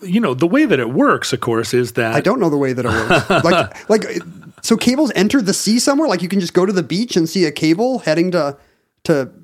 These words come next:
Speaker 2: Kamchatka or, or Korea?
Speaker 1: Yes.
Speaker 2: What?
Speaker 1: Yes.
Speaker 2: No.
Speaker 1: Yes.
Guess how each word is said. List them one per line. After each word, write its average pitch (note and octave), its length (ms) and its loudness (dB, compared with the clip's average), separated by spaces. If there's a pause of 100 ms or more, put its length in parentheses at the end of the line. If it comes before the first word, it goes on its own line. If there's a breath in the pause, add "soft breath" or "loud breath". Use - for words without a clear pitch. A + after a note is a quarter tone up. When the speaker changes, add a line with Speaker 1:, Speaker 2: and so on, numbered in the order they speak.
(560)
Speaker 2:
Kamchatka D#3+ 760 -4
or, D3+ 200 -2
or C3+ 260 -2
Korea? D#3+ 420 -2 (680)
Speaker 1:
Yes. F#2+ 680 -10 (140)
Speaker 2:
What? - 440 -16 (280)
Speaker 1:
Yes. - 460 -10
Speaker 2:
No. - 500 -8
Speaker 1:
Yes. - 460 -6